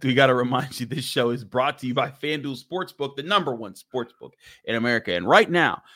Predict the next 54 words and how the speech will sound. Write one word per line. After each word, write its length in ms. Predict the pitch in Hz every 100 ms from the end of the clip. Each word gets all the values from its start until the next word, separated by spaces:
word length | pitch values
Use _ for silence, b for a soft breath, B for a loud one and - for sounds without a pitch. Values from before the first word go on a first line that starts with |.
| b -
new 180 | 180
customers 440 | 220 185 180 170 160
can 140 | 127
get 220 | 117 -
one 180 | 95 180
hundred 240 | 165 165 107
and 100 | 117
fifty 240 | 151 143
dollars 340 | 139 135 131 87
in 160 | 110
bonus 360 | 101 123 135 131
bets 280 | 127 120 113
with, 140 | 113 _ _
with 240 | 120 90 -
any 300 | 135 160 170
winning 400 | 117 117 139 135
five 460 | 120 - 120 131 123
dollar 360 | 123 117 117 -
money 400 | 101 107 113 110
line 320 | 104 107 98
bet. 260 | 95 87 - _ 110
Right 240 | 175 196
now, 160 | 143 95 b b b
go 80 | 123
to 80 | 117
FanDuel 480 | - 147 160 180 -
Sportsbook, 480 | 131 127 - 117 -
download 340 | 120 147 151
as 120 | 143
an 100 | 135
app 220 | 113 135 -
on 200 | 120 139
your 100 | 147
phone, 260 | 123 117
or 60 | 117
go 180 | 98 107
to 60 |
the 80 | 127
website, 380 | 123 117 120 120 -
fanduel 260 | 110 120
dot 200 | 120 123
com, 280 | - 117 117 b b
and 100 | 107
go 80 | 110
to 60 | 110
fanduel 240 | 110 113
dot 100 | 113
com 200 | 110 110
slash 280 | - 110 101
locked 260 | 110 101 123
on 160 | 123
for 100 | -
this 120 | 85 -
offer, 340 | 165 143 117